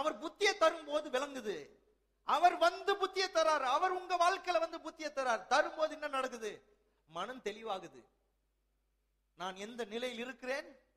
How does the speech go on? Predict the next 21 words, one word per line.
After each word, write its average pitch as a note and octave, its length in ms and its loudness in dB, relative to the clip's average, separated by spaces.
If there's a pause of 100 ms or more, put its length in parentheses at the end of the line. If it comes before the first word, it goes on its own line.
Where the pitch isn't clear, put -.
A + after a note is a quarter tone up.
(480)
எனக்கு F#3+ 240 -12
ஒரு F3+ 180 -8
ரட்சிப்பு B3+ 380 -10 (140)
தேவை, C#4 300 -2 (800)
இதிலிருந்து D4+ 520 -8
என்னை C#4 280 -4
நானே D4 360 -2
ரட்சித்துக் D4+ 480 -4
கொள்ள D4+ 140 0
முடியாது. D4+ 520 0 (760)
அந்த C4+ 280 2
ரட்சகர் D4 500 0 (100)
இயேசு, F4+ 420 4 (920)
அவர் B3 260 2
மாத்திரம்தான் F4+ 640 4
இந்த D#4 140 2
நிலையிலிருந்து C#4 540 -4
என்னை A3+ 180 -6
ரட்சிக்க F#3+ 400 -8
முடியும். C#4 420 -8 (960)
நீரா D4 340 0